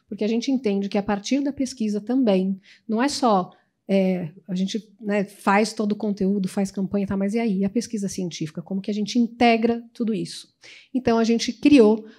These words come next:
o centro de pesquisa, ele é conveniado à Associação Internacional de Prevenção do Suicídio, tem o apoio do TikTok.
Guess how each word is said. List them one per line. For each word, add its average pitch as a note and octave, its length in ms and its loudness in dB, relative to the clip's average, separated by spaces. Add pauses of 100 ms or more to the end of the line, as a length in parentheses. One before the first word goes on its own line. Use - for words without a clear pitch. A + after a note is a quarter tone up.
(100)
o A#3 140 -2
centro G#3 340 0
de F#3+ 120 0
pesquisa, G#3 500 0
ele G#3+ 100 4
é G#3 60 0
conveniado G#3+ 800 0
à G3+ 80 -4
Associação G3 440 -6
Internacional G3 600 -4
de A#3 100 -2
Prevenção A3 440 -2
do G3 80 -2
Suicídio, G3 560 -4
tem G#3 200 -4
o A3 80 -6
apoio G#3+ 300 -2
do G#3+ 100 -4
TikTok. G3+ 720 -4